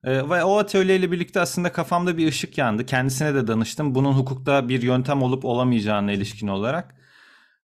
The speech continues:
Ve netice itibariyle bunun gerçekten hukukta sistematik bir şekilde uygulanması gereken bir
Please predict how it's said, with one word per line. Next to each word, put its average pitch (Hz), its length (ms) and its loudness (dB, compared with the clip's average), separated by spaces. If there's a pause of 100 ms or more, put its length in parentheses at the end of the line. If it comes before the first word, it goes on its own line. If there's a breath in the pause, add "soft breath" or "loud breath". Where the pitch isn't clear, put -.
Ve 170 340 2
netice 160 400 0
itibariyle 147 920 0
bunun 151 320 0
gerçekten 147 560 0
hukukta 139 440 -2
sistematik 139 640 -2
bir 131 100 0
şekilde 131 400 -2
uygulanması 131 680 2
gereken 127 480 0
bir 127 200 -2